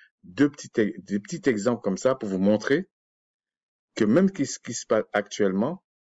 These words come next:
ils vont aller dans le sens du Créateur. Ils ont beau dire ce qu'ils veulent, ils seront obligés.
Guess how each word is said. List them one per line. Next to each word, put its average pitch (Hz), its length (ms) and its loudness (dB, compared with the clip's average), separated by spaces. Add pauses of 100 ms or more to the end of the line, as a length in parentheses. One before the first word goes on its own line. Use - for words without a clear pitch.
(360)
ils 113 160 4
vont 135 280 0
aller 110 580 0
dans 101 240 2
le 98 140 2
sens 147 380 -2
du 104 100 -4
Créateur. 98 460 -2
Ils 107 200 0
ont 117 80 4
beau 113 160 0
dire 107 220 0
ce - 60 -14
qu'ils 104 140 -2
veulent, 92 220 0 (380)
ils 107 100 2
seront 104 260 -2
obligés. 90 460 -2